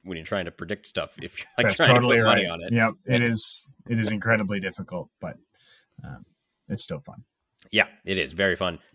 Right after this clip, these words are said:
Speaker 1: and I'm looking forward to it, and, uh, I hope everyone listening is also looking forward to it, regardless of whether or not your team's made it, because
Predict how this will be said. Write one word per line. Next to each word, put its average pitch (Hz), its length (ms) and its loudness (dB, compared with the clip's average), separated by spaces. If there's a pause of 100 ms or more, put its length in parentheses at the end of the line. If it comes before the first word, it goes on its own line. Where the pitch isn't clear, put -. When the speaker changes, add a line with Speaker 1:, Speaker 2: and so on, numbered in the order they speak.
Speaker 1:
and 85 80 -6
I'm 98 100 -2
looking 95 220 -4
forward 92 280 -4
to 95 180 -2
it, 95 120 -6
and, 78 260 -12
uh, 78 380 -6
I 87 60 -4
hope 98 180 -2
everyone 98 340 0
listening 110 360 -2
is 90 120 -6
also 107 300 0
looking 101 240 -4
forward 98 300 -4
to 101 120 -4
it, 98 100 -6 (180)
regardless 95 520 -2
of 80 120 -12
whether 76 220 -10
or 76 40 -12
not 73 160 -12
your - 100 -20
team's - 280 -18
made 98 160 -6
it, 139 100 -6 (240)
because 82 480 -10